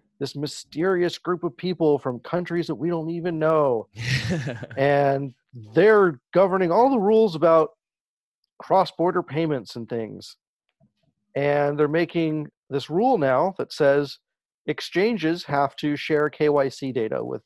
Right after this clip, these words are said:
Speaker 1: one another. And it got me thinking, will crypto be able to retain privacy?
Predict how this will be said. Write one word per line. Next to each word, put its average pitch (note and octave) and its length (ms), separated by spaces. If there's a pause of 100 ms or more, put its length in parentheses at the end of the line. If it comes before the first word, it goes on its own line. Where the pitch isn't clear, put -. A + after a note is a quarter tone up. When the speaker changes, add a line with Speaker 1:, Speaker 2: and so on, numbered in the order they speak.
Speaker 1:
one A#2 200
another. - 380 (440)
And C3+ 240
it B2+ 80
got E3+ 200
me F3+ 160
thinking, A#2 540 (560)
will D3 140
crypto G#3 840
be C#3 220
able D3+ 220
to C#3+ 160
retain B2+ 540
privacy? B2+ 600